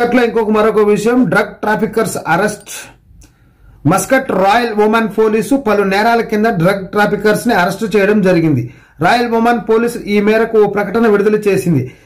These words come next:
General Department for Combating Narcotic Drugs and Psycho-,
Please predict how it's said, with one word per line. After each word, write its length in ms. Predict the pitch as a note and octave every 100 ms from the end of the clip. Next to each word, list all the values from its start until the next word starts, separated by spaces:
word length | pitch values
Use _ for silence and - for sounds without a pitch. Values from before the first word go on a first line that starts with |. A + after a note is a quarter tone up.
| - B2
General 340 | G3 A#3 A#3+
Department 600 | A3+ - A3+ A3 G#3+ G#3+ - -
for 140 | A3+ B3 - _ _ _ _ _ -
Combating 520 | F#3+ G#3+ A3 A#3+ B3 A3+ - - E3+
Narcotic 640 | F#3 F#3 A3 B3+ A#3+ E3 C#3+
Drugs 320 | G#3+ G#3 - - - - F3+
and 340 | G#3 G3 F#3+ - - - - - _ C#3
Psycho-, 640 | D3+ G3 A#3 B3 B3+ B3+